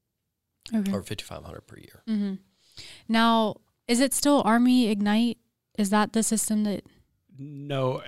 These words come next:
Speaker 3: Army Ignited is federal tuition
Speaker 1: Oh,
Speaker 3: assistance.
Speaker 1: okay, so that's something different.
Speaker 3: It's a different thing,
Speaker 1: Okay.
Speaker 3: but you can use them together.
Speaker 1: Mm-hmm.
Speaker 3: So you can use the College Assistance Program and Army Ignited, um, to pay for the courses, but that's a different, um,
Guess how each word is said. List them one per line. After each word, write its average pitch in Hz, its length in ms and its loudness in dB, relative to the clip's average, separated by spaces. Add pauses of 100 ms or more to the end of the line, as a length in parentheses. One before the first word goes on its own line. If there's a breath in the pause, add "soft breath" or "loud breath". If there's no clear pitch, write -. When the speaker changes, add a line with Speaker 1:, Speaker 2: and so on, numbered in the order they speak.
Speaker 3:
Army 180 320 4
Ignited 131 440 -2
is 117 160 -10
federal 113 540 -4
tuition - 440 -12
Speaker 1:
Oh, - 20 -14
Speaker 3:
assistance. 220 380 6
Speaker 1:
okay, 196 220 -2
so 208 140 0
that's 202 80 0
something 190 220 -2
different. 165 240 -6
Speaker 3:
It's - 80 -4
a 127 80 0
different 160 380 -4
thing, 190 200 4
Speaker 1:
Okay. 180 80 2
Speaker 3:
but 151 220 0
you 127 80 -6
can 170 260 -2
use 180 160 -6
them 165 160 -4
together. 151 540 -6 (260)
Speaker 1:
Mm-hmm. 196 180 -4
Speaker 3:
So 120 120 -2
you 110 160 -8
can 113 80 -6
use 135 280 -4
the 120 140 -8
College 127 360 -6
Assistance - 340 -6
Program 123 360 -4
and 127 280 -4
Army 123 300 -2
Ignited, 113 540 -6 (280)
um, 113 340 -4
to - 160 -8
pay - 180 -2
for 110 140 -10
the - 80 -20
courses, 104 580 -8
but 104 200 -10
that's 117 220 -2
a 123 40 -6
different, 110 460 -10 (100)
um, 107 420 -14